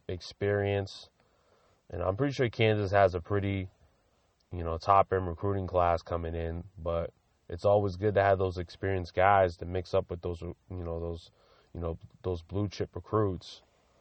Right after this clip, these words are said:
So, that, I mean, congrats to Kansas to get those guys back. I mean, they're probably expected to be a top ten team coming into next year. We're adding that talent, you know, N B A level talent. I mean, they were expected to be second rounders, so it's probably a good move by them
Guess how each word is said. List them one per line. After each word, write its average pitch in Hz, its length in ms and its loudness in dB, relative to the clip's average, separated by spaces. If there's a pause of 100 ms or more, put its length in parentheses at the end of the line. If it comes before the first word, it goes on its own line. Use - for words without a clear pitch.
(460)
So, 82 440 -2 (400)
that, - 180 -4 (100)
I 90 40 -10
mean, 85 260 -10
congrats 95 520 4
to - 120 -10
Kansas 101 560 0
to 85 80 -10
get 90 180 -8
those 95 160 -4
guys 90 280 0
back. 104 380 4 (120)
I - 40 -12
mean, 85 300 -8
they're 90 100 -6
probably 101 260 4
expected 92 380 -4
to 87 60 -8
be 90 140 -6
a 85 60 -6
top 92 320 0
ten 90 360 -6
team 101 300 -6
coming 90 200 -4
into 87 140 -8
next 85 340 -10
year. 104 340 0 (600)
We're - 120 -6
adding 90 280 0
that 87 180 -4
talent, 101 380 2 (400)
you - 80 -8
know, 87 120 -4
N 101 180 0
B 95 100 -2
A 95 60 0
level 95 260 4
talent. 98 480 2 (680)
I 107 80 0
mean, 110 160 2
they 143 80 6
were 165 100 8
expected 127 440 6
to 107 60 -2
be 101 120 -4
second 92 400 2
rounders, 98 500 2
so 92 220 0
it's 90 100 -2
probably 104 320 6
a - 20 -4
good 95 200 -2
move 98 240 -4
by 90 180 2
them 95 260 0